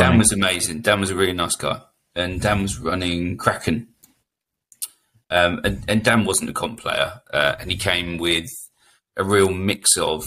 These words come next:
Speaker 2: basically his favourite models, as he explained it. So he had a, he had a few of the, of the big things. He had a, a, a Tervagon,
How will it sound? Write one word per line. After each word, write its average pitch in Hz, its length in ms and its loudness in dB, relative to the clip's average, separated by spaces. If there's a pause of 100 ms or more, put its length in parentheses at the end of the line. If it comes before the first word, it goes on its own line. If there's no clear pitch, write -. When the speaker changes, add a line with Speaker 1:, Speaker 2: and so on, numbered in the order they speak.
(140)
Speaker 2:
basically 101 400 0
his - 260 -4
favourite 87 280 -12
models, 95 420 -2
as 90 120 -6
he 87 80 -2
explained 85 480 -4
it. - 200 -6 (540)
So 120 160 4
he 120 60 6
had 123 200 4
a, 110 240 4
he 113 120 2
had 117 120 4
a 113 40 2
few 95 720 0
of 87 160 -8
the, 90 380 2
of 85 100 -4
the 85 60 -8
big - 180 -6 (100)
things. 85 420 -4
He - 100 -12
had - 140 -16
a, 82 180 -2 (280)
a, 73 160 2 (340)
a - 40 -10
Tervagon, 82 880 -2